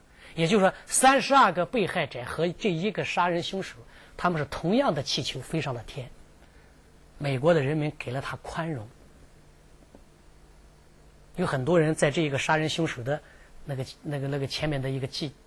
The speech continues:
祭祀的一个这么一个台子上留言，其中有一个留言就是这样写的：“对不起，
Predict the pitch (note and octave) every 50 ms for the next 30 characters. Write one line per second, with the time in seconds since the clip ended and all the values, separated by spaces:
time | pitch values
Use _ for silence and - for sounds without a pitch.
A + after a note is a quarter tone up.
0 | - - - - D3 B2 - - C#3 B2+ C3 C3+ C3 C3+ B2+ - - - - -
1 | - - - - D3 C#3+ C#3+ C3+ C3+ - - D3+ D3+ C#3 B2+ A#2 A#2+ A2+ - -
2 | - C#3 D3 E3 E3 C#3 B2+ C3 D3+ - - - - - - - - F3+ D#3+ F3
3 | D#3 B2+ B2 D#3 E3+ F3 D3+ D3 C#3 C3+ C#3+ C#3+ C#3+ C#3 C3 - - - - -
4 | G#2+ - - - - - - - - - - - - - - - - - - -
5 | - - - - - - - - - - - - - - - - - A3 F#3+ D3+
6 | F#3 - - - - G#2+